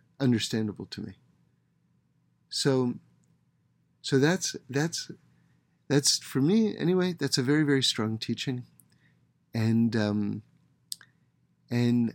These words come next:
I wanna, I wanna just sort of transition to a new idea right now,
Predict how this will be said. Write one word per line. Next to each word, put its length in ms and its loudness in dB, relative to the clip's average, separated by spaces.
I 80 -2
wanna, 600 0
I 40 -4
wanna 180 4
just 200 -2
sort 160 2
of 240 -2
transition 560 0
to 280 -4
a 60 -6
new 200 2
idea 420 0
right 220 0
now, 220 -4